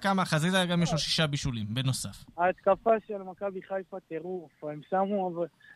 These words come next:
Speaker 2: בסדר, אתם יודעים, בסוף אתה מגיע למשחק שאתה נקודה פחות מקבוצה, אם, if, גם אם הפסדת, אני אומר בוורסט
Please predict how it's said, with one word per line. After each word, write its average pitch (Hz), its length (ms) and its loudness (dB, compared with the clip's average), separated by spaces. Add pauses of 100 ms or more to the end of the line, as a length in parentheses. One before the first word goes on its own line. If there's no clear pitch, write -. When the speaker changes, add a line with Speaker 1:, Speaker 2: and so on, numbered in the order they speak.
(120)
Speaker 2:
בסדר, 339 400 2
אתם 208 140 -4
יודעים, 233 300 2
בסוף 285 400 4 (140)
אתה 208 80 -4
מגיע 208 260 -4
למשחק 202 360 -8
שאתה 214 140 -4
נקודה 170 360 0
פחות 233 320 0
מקבוצה, 233 500 -2 (520)
אם, 233 240 2 (100)
if, 185 200 -10 (140)
גם 277 220 6
אם 294 100 4
הפסדת, - 760 -2
אני 175 220 6
אומר 214 220 -6
בוורסט 196 520 -6